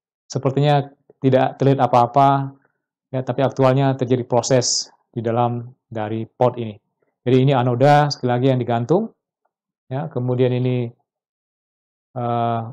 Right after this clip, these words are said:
untuk mengumpulkan semua arus atau untuk mengalirkan ini ke, dihubungkan kutub positif, masuk ke situ, kutub positif dihubungkan ke anoda yang sebelah di sini. Kalau misalnya kita ngitung, ada satu, dua, tiga, empat, lima,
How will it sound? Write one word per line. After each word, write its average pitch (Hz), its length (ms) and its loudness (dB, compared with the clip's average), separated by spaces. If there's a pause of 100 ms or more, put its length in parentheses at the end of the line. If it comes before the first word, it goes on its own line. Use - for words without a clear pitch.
untuk 135 320 2
mengumpulkan 127 1120 0 (160)
semua 131 420 2 (140)
arus 127 400 0
atau 127 320 -2
untuk 123 160 -6
mengalirkan 123 400 -2
ini 120 80 -4
ke, - 160 -12
dihubungkan 123 320 -4
kutub 127 160 -6
positif, 131 480 -4 (960)
masuk 123 320 -6
ke 156 80 -4
situ, 170 240 -6
kutub 143 240 -8
positif 165 480 -4
dihubungkan 131 640 -2
ke 123 240 -4
anoda 123 640 -2 (400)
yang 123 240 -2
sebelah 123 400 0 (240)
di - 160 -10
sini. 143 200 2 (600)
Kalau 131 220 -4
misalnya 139 160 -6
kita 135 100 -2
ngitung, 143 360 2 (180)
ada 123 100 -8
satu, 135 560 0
dua, 127 720 -2
tiga, 123 720 -2
empat, 120 600 -2
lima, 120 580 -8